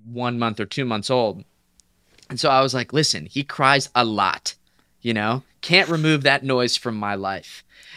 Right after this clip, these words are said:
You know, so, so elaborate here. And, and he is the one who jumped to, "Well, all this media, it's just noise," you know, like,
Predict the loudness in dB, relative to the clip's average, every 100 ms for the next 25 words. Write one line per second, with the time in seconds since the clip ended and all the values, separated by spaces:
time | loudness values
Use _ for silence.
0 | -4 2 2 2 2 2 2 2 4 6
1 | 6 6 2 0 -2 -2 -2 -6 -14 0
2 | 0 2 2 2 2 4 4 4 2 0
3 | 0 0 0 -2 -2 0 2 4 4 4
4 | 0 0 2 2 -2 -4 -6 -2 -2 -2
5 | -4 0 0 0 -2 -6 -4 -4 -2 -2
6 | -2 -4 -12